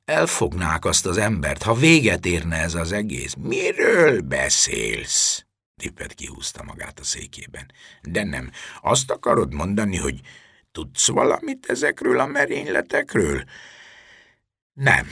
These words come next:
uram, felelte gyorsan a fiú. Harry biztosra vette, hogy ez a nem épp olyan nem volt, mint amit ő felelt Dumbledore-nak. Dippet arca csalódottságot tükrözött. Elmehetsz,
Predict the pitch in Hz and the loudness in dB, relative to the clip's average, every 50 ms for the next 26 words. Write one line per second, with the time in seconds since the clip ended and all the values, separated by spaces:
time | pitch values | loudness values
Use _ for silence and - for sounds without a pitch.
0 | - - - - - - - 60 58 - - 57 - - - - - - - - | -12 -14 -14 -16 -14 -12 -10 -8 -8 -8 -8 -8 -10 -12 -12 -14 -16 -20 -20 -20
1 | - _ _ _ - - 73 62 62 62 - 65 65 65 62 58 - - 53 - | -20 _ _ _ -12 -8 -8 -8 -8 -8 -10 -10 -8 -8 -6 -6 -6 -6 -6 -6
2 | - - 65 60 58 57 - - _ _ _ _ _ _ _ _ _ _ _ _ | -8 -8 -8 -8 -8 -10 -12 -16 _ _ _ _ _ _ _ _ _ _ _ _
3 | _ _ _ _ _ _ _ _ _ _ _ - 95 110 113 82 64 65 - 117 | _ _ _ _ _ _ _ _ _ _ _ -6 -4 -2 -2 -2 -4 -4 -2 0
4 | - - - 69 67 - 67 67 82 98 104 - - 90 76 73 73 69 65 67 | 0 0 0 -2 -4 -4 -4 -4 -6 -6 -6 -6 -6 -8 -6 -6 -6 -6 -6 -6
5 | 64 64 64 69 73 85 117 143 165 175 175 - - - _ _ _ _ _ _ | -6 -6 -4 -2 0 0 2 2 2 0 -2 -4 -8 -18 _ _ _ _ _ _
6 | - 151 147 135 - 95 87 80 76 73 71 69 76 76 80 85 90 92 95 107 | -4 -4 -4 -4 -4 -4 -4 -2 -2 -4 -2 -2 0 0 0 -2 -2 -4 0 2
7 | 107 104 104 104 - - - 90 101 101 101 95 104 104 101 - - 107 90 71 | 2 2 2 0 -4 -8 -8 -6 -6 -4 -2 -2 0 0 -2 -2 -2 0 0 0
8 | 65 65 - - 67 69 69 67 67 65 65 71 64 64 - - - 60 - - | 0 -2 -4 -6 -4 -4 -4 -4 -6 -6 -6 -6 -6 -6 -6 -8 -12 -12 -12 -10
9 | - 62 - - 65 - - - - - - _ _ _ _ _ _ _ _ _ | -10 -10 -10 -12 -12 -14 -14 -16 -18 -20 -20 _ _ _ _ _ _ _ _ _
10 | _ _ _ _ _ _ _ _ _ _ _ _ _ _ _ - 143 143 147 - | _ _ _ _ _ _ _ _ _ _ _ _ _ _ _ -10 -6 -4 -4 -4
11 | - 127 131 131 - - 85 82 - - - 82 - - 76 73 73 67 62 65 | -2 -4 -4 -2 -2 -2 -2 -2 -2 -4 -6 -4 -2 -2 -2 -2 -2 -4 -6 -6
12 | 67 67 - - - - - - 65 - - - - - 67 - - 67 65 - | -8 -8 -8 -6 -6 -6 -6 -6 -8 -12 -14 -16 -16 -18 -16 -14 -12 -12 -10 -8
13 | 67 - - _ - - - - - _ _ _ _ _ _ _ - - - - | -10 -10 -12 _ -18 -18 -18 -20 -20 _ _ _ _ _ _ _ -20 -20 -20 -20
14 | - - _ _ _ _ _ _ - - - - - - - - 67 65 - - | -20 -20 _ _ _ _ _ _ -8 -2 0 2 2 2 2 0 0 0 0 0
15 | - - - - - _ - - - - - | 0 0 -2 -6 -8 _ -4 0 0 0 -2